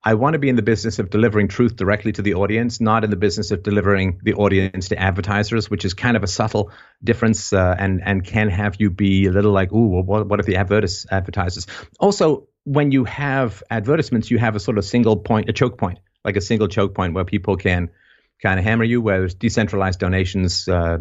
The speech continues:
give you a certain amount of more, um, stiffness in your spine, I guess, when it comes to that. So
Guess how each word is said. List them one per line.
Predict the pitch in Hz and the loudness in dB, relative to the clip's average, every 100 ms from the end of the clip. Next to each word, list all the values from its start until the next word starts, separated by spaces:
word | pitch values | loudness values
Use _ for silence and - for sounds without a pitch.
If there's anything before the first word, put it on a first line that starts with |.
| 87 | -4
give | 104 82 | -2 0
you | 92 87 80 - - | 2 2 0 -6 -8
a | - | -4
certain | 101 90 | 0 2
amount | 92 90 85 | 4 2 2
of | |
more, | 90 87 82 76 _ - - - - - - _ - | 0 2 2 0 _ -20 -18 -18 -20 -20 -20 _ -2
um, | 107 101 101 101 98 92 - - - | 2 4 4 2 2 0 -4 -16 -8
stiffness | - - 156 127 104 | -6 -2 0 2 2
in | 107 | 2
your | 98 | 0
spine, | 92 123 165 87 | 0 0 0 -2
I | 85 | -2
guess, | 90 82 - - | -2 -4 -10 -4
when | 90 | -4
it | 85 | -2
comes | 95 87 | -2 0
to | 90 | 0
that. | 85 82 87 | 0 -2 -4
So | - 117 107 | 0 0 0